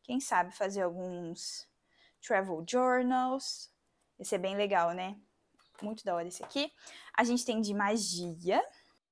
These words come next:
Todos muito incríveis. Esse eu também quase não usei. Ai, já tô tendo umas ideias legais aqui com ele, só de folhear.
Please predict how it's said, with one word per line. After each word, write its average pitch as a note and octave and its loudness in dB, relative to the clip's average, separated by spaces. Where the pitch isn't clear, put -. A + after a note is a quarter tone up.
Todos C#4 4
muito C4 6
incríveis. G3+ 2
Esse B3+ 4
eu - -6
também A#3+ 2
quase B3+ 4
não D#4+ 4
usei. G#3 0
Ai, A3+ 2
já A3+ -2
tô - -12
tendo A3 0
umas A3 2
ideias G#3+ 6
legais G#3+ 2
aqui F#3+ -6
com F#3+ -10
ele, F3+ -6
só G#3+ 0
de A3+ -6
folhear. F#3+ -2